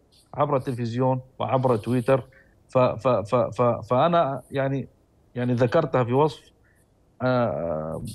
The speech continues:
أن-، أنها خديعة. الأهلي تع-، تعرض إلى خديعة كروية، بمعنى أنه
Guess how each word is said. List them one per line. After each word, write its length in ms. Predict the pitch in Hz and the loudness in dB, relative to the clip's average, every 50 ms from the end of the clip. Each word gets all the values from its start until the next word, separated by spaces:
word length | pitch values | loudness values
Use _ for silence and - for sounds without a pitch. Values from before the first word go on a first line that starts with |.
| - - - - - - - - _ _ - - - | -14 -18 -20 -14 -12 -12 -12 -14 _ _ -18 -8 0
أن-، 200 | - 117 117 - | 2 4 4 6
أنها 280 | - 143 151 151 156 147 | 6 6 6 6 4 4
خديعة. 460 | - - 139 131 147 175 147 - 131 - - _ _ _ - - | 2 2 2 2 4 4 2 2 0 -6 -10 _ _ _ -8 -2
الأهلي 380 | 135 147 - 147 147 151 151 139 | -2 0 2 4 4 4 4 4
تع-، 580 | 131 139 139 143 143 - - - - - - - - | 4 4 2 2 0 -4 -8 -16 -12 -10 -8 -4 -2
تعرض 460 | 139 139 165 180 175 165 147 113 147 | 0 2 2 4 4 2 2 2 -2
إلى 120 | 147 139 | -2 -2
خديعة 380 | 131 - 139 135 - 170 139 139 | -2 -4 -4 -2 -2 -2 -4 -4
كروية، 460 | 131 - 127 131 139 139 123 107 107 | -4 -4 -4 -4 -4 -4 -6 -6 -6
بمعنى 420 | 104 117 131 160 165 156 165 165 | -6 -4 -2 0 0 0 0 -2
أنه 400 | 156 - 170 170 165 160 165 156 | -4 -4 -4 -6 -4 -4 -4 -6